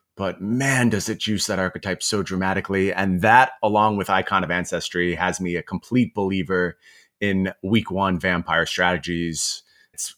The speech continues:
almost certainly what I would be looking into, just because it also has the benefit of being the aggressive deck, too. But now it's the aggressive deck that grinds really well and has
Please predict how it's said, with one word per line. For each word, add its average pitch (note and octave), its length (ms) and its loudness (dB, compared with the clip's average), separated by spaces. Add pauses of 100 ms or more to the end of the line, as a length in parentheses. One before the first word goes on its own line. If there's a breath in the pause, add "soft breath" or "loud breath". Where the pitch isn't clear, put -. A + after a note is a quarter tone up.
almost B2 340 4
certainly G2 340 2
what F#2 160 2
I F2+ 140 4
would F2 140 0
be F2+ 100 -2
looking F2 300 -4
into, F2 280 -4
just - 200 -4
because D#3+ 240 4
it C#3+ 80 4
also C3+ 220 6
has A#2+ 260 4
the A#2 100 2
benefit A#2+ 440 4
of A2+ 160 2
being C3+ 300 6
the C#3+ 120 8
aggressive D#3 400 8
deck, A#2 260 6
too. B2+ 380 4 (400 soft breath)
But A2 180 4
now A#2+ 220 8
it's A2 140 2
the B2 100 4
aggressive G#2 380 2
deck F#2+ 200 2
that F#2+ 160 2
grinds F2+ 560 2
really E2 260 0
well D#2+ 260 2
and D#2+ 120 0
has E2+ 520 0